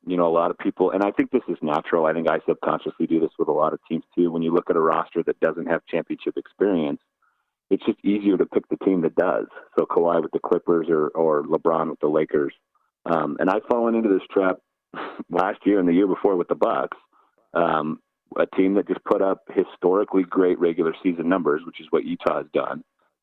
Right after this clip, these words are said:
and then they kinda fall apart in the playoff. Um, but if you just look at what the Jazz have done this regular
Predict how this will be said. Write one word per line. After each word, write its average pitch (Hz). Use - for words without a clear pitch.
and 85
then 87
they 87
kinda 87
fall 85
apart -
in 64
the 67
playoff. 67
Um, 82
but 95
if 95
you 117
just -
look 101
at 90
what 104
the 90
Jazz 90
have 87
done 87
this 87
regular 87